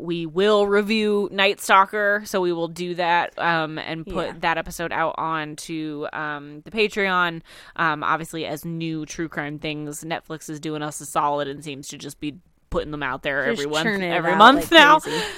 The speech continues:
Speaker 1: Um, so we'll do that. Um, but we are starting with, um, Crime Scene: Vanishing at the Cecil Hotel will be our first
Speaker 2: Yes.
Speaker 1: kind of bonus episode. Um, we do a whole deep dive. We give a whole kind of synopsis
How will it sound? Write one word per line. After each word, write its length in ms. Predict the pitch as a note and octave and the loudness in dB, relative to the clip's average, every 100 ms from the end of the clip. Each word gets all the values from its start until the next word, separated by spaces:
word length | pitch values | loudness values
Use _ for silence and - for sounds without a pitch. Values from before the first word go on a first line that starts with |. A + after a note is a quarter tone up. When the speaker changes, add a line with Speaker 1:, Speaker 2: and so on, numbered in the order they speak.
| D#4 - | -8 4
Speaker 1:
Um, 460 | G#3+ G3+ G3 F#3+ F#3 - | 6 8 6 2 -4 -4
so 240 | - G3+ | 0 2
we'll 240 | F#3+ G3 | 2 0
do 260 | F#3 E3+ F#3+ | 0 -4 -2
that. 360 | F3 E3+ D#3+ - - | 2 4 4 2 0
Um, 580 | F3 E3 D#3+ D#3 D#3+ - | 0 0 -2 -4 -8 -8
but 240 | E3 F3 | 0 2
we 160 | E3 F3 | 2 2
are 100 | F3 | 0
starting 840 | - - G3 F#3+ F#3+ F#3 F3 E3+ | -2 0 2 2 2 0 -2 -6
with, 480 | D3+ E3 D#3+ D#3+ - - | -2 0 0 -4 -8 -4
um, 360 | D#3+ D#3+ D3+ D3+ | -2 -2 -6 -4
Crime 360 | - F3+ F3 | 0 0 0
Scene: 420 | F3+ F3 E3 D3+ D#3 | -6 -6 -6 -6 -6
Vanishing 420 | E3 D#3 D#3 D3+ | -4 -4 -6 -10
at 80 | C#3 | -10
the 80 | |
Cecil 320 | D#3 D#3 C#3+ D3+ | -12 -10 -10 -8
Hotel 420 | C#3+ - C3+ F#2+ | -8 -4 -4 -2
will 100 | D3+ | -4
be 160 | D#3 | -2
our 160 | C#3 D3+ | -4 -4
first 400 | - E3+ D#3 - | -6 -4 -4 -6
Speaker 2:
Yes. 20 | |
Speaker 1:
kind 180 | - D#3 | -6 -6
of 240 | C#3+ D#3+ D#3 | -6 -8 0
bonus 440 | D#3+ D3 D3 - - | 0 0 -6 -6 -6
episode. 600 | C#3 D#3+ - D3+ D3 - - - - | -6 -6 -4 -2 -2 -6 -16 -20 -6
Um, 320 | - D#3+ D#3 | 0 0 0
we 100 | D3+ | -6
do 200 | E3 E3+ | -4 0
a 80 | E3+ | 0
whole 420 | E3+ - C4 C4+ | 0 6 8 8
deep 300 | A3 A#3 A#3 | 4 0 2
dive. 420 | A3+ G3+ F#3 F#3 F3 | 8 10 10 6 2
We 180 | F3+ | -2
give 220 | E3 F3 E3 | 0 -2 -2
a 120 | D#3+ | -4
whole 440 | D#3+ G#3 G#3 G3+ G3 | -4 0 4 4 2
kind 360 | G3+ F#3 F3 | 0 -2 0
of 240 | F3 E3 E3 | 0 0 -4
synopsis 720 | F3+ E3+ E3+ - F3 E3 | -4 0 0 -2 -4 -4